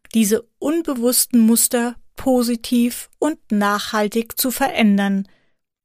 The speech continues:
Ich stelle Ihnen hier eine sehr effektive Methode vor, die Abkürzung auf dem Weg.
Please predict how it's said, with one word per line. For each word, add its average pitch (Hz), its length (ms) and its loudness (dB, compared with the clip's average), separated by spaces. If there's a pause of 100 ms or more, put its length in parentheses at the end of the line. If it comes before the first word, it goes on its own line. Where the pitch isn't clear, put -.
(180)
Ich 247 140 2
stelle 254 260 4
Ihnen 233 220 2
hier 240 300 2
eine 220 260 0
sehr 233 480 2
effektive 254 540 -2
Methode 240 560 0
vor, 226 360 0 (400)
die 214 220 -2
Abkürzung 262 800 0 (100)
auf 285 200 -4
dem 330 280 -6
Weg. 202 360 -6